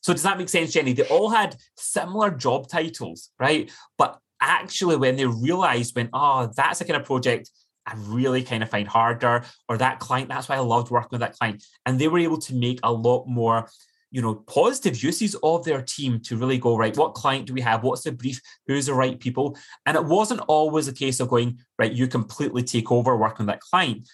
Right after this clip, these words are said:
but might be, "What input could we get from different people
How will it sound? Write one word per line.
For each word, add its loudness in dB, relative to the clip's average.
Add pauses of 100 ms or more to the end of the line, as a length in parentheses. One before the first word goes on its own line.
(140)
but 0
might 0
be, -4
"What 0
input -6
could -10
we -2
get 0
from -2
different -4
people 0